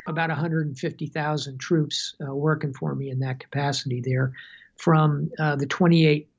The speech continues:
nations of nato and from twenty-two other nations. There were, uh, troops on the ground from fifty different allied, partner, and friend countries. And so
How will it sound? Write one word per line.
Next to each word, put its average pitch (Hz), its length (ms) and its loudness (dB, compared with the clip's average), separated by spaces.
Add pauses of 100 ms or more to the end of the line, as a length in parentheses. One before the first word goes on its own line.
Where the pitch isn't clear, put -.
(140)
nations 160 460 2
of 135 140 0
nato 160 460 4
and 156 160 2
from 143 160 -2
twenty-two 196 840 4
other 196 320 2
nations. 156 580 -4
There 170 140 0
were, 156 240 2 (420)
uh, 143 160 -4
troops 208 380 4
on 165 160 4
the 143 80 -2
ground 156 380 0
from 131 180 -8 (160)
fifty 170 380 0
different 147 480 -2
allied, 143 680 -2 (340)
partner, 160 500 4
and 143 240 -4
friend 143 500 0
countries. 151 600 -2 (460)
And 156 180 4
so 170 480 4